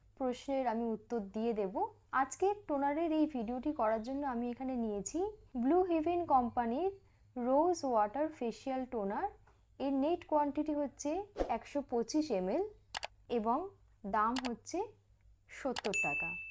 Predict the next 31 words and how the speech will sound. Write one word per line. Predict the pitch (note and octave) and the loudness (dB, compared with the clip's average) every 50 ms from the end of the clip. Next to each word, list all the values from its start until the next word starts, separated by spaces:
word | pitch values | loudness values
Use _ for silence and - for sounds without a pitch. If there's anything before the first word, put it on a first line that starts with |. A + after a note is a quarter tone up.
| - - - - - - - - | -16 -18 -20 -20 -20 -20 -10 2
তো | - F4+ F4+ F4+ | 4 4 4 4
সবার | - - - D4+ C#4 E4 F#4 G4 | 2 4 6 8 8 10 8 8
প্রথমেই | G#4 G#4+ G#4+ A4 A#4 B4+ B4+ A#4+ G#4+ | 6 4 2 4 4 4 4 6 6
বলি, | F4+ D#4 C4+ C4 E4 G#4+ - - - - - _ - - - | 6 6 6 6 4 2 0 -6 -16 -20 -20 _ -20 -2 4
টোনার | D4+ D4 D4 D4+ F4 G#4 A4 G#4+ G#4+ | 6 6 6 6 6 4 4 2 0
কি? | - C4 A3+ F#3 E3 E3 F3+ - - _ _ _ _ - | 0 0 0 2 0 -2 -6 -10 -16 _ _ _ _ 4
টোনার | D#4+ D#4+ E4 E4 G4 A#4 A#4+ A#4 G#4+ | 6 8 10 10 10 8 8 6 6
হলো | G#4+ G4 C#4+ C#4 C#4+ E4 G4 - - - _ _ - | 8 8 10 10 8 6 4 0 -6 -16 _ _ -4
জলের | G#3+ - C4+ B3+ C4 C4 D4+ F#4 G#4 | 2 8 8 10 10 10 8 6 6
মতো | G#4+ G#4 G4+ G4+ G#4+ G#4 - | 4 4 4 4 2 6 8
পাতলা | D#4 C#4 C#4 C#4 - - D#4+ E4+ E4+ | 8 8 8 6 4 2 2 2 4
কনসিস্টেন্সির | E4+ D4 B3+ B3 A#3+ - E4 E4 - - - F4 E4+ D#4 D4+ - A#3+ C4+ D#4 G4 - - _ _ _ - - | 4 2 2 2 2 2 0 0 2 0 0 0 0 0 0 2 2 2 0 0 -4 -10 _ _ _ -2 2
এমন | - B3 C4 D4+ F4+ G4 G#4 | 4 4 6 6 6 6 4
একটি | G#4+ G#4+ - A4 A4 | 4 4 6 6 6
স্কিন | - - - - D4 C#4+ D4 | 6 4 2 2 4 4 2
কেয়ার | C#4+ - D#4 D#4 D#4+ D#4 | 4 4 6 6 6 6
প্রোডাক্ট | D#4 - C4+ B3 A3 F#3+ G#3+ A#3+ E4 - - - - - - - - - _ C4 | 4 2 2 2 4 8 8 8 8 8 2 -6 -20 -20 -20 -20 -20 -10 _ 0
যা | A3+ - E4+ F#4+ G#4+ G#4+ - | 4 6 6 6 6 4 6
ত্বকের | - C#4+ A#3+ A#3+ B3 - D#4+ E4+ F#4+ G4 E4 | 8 10 10 10 8 6 6 6 8 8 6
লোমকূপে | C4 B3+ B3+ B3+ C4+ C4+ - - D#4 D#4 F#4 F4 | 6 6 6 4 4 2 2 0 2 4 4 4
জমে | B3+ - C4 B3 B3 C4+ | 6 4 2 2 2 2
থাকা | C4 - D4+ D4+ D#4 E4 D#4 | 2 0 0 2 2 2 4
মেকআপ | C#4 A3+ G3+ F#3+ F#3+ - A3 A3+ C#4 - - - - - - - - | 4 4 2 2 2 4 4 6 6 4 0 -8 -20 -20 -10 0 4
ও | E4+ F4 | 4 4
ধুলোবালি | B3+ C4 B3+ C4+ C4 D4+ E4+ E4+ E4+ D#4+ D#4+ D#4+ F4 E4+ - | 6 4 4 6 6 8 8 6 6 6 6 6 6 4 2
পুরোপুরি | - C#4+ D4 D#4 F4 F4+ - G4 G4 G#4 F#4+ | 4 6 6 8 8 8 8 8 8 8 8
দূর | D#4 A#3 C4 C#4 C#4+ D4 | 6 6 6 4 4 4
করতে | - - B3 A#3+ A#3 - E4+ D4+ | 4 2 2 2 2 2 2 2
ব্যবহার | A#3 A#3 G#3+ G3+ G3+ G3+ A3 C4+ D#4+ D#4 | 4 4 4 4 2 0 0 -2 -2 0
করা | - A3+ F#3+ G3 B3 D4 | 2 2 4 4 4 2
হয়। | - - - F#3+ D#3 D3 | 0 -2 -2 -2 -2 -4